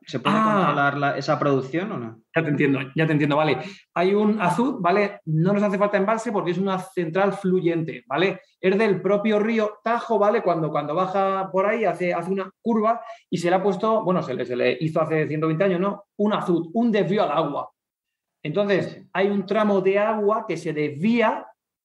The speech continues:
Speaker 2: y se hace pasar por la central, ¿vale? Entonces, em, el tema está en que no tienes un salto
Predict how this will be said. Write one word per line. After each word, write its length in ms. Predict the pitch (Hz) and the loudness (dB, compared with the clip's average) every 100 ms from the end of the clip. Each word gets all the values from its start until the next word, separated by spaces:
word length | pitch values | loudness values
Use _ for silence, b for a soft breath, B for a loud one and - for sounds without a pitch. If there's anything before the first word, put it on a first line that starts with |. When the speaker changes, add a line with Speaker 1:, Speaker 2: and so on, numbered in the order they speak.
| - | -8
Speaker 2:
y 100 | 156 | -6
se 100 | - 175 | 0 0
hace 360 | 175 196 - | 2 0 0
pasar 480 | 185 180 - 190 196 | 0 0 2 0 2
por 140 | 190 151 | 0 0
la 140 | 135 | 0
central, 400 | 127 117 127 - _ _ _ _ _ _ _ _ _ _ _ | -4 -12 -12 -14 _ _ _ _ _ _ _ _ _ _ _
¿vale? 240 | 123 131 - b b b _ 151 | -10 -8 -10 b b b _ -4
Entonces, 680 | 139 180 196 190 - - - | 2 4 4 2 -2 -12 -4
em, 1000 | 170 165 160 165 160 160 156 156 151 160 | -2 0 0 0 0 0 0 0 -2 -4
el 160 | 147 | -2
tema 200 | 190 202 | 0 -2
está 120 | 196 220 | 0 -2
en 60 | |
que 80 | 180 | 0
no 120 | 180 | 0
tienes 260 | 202 202 196 | 0 -2 0
un 200 | 190 160 | -2 -2
salto 640 | - 190 190 - 139 - | -2 -2 -2 -2 -6 -8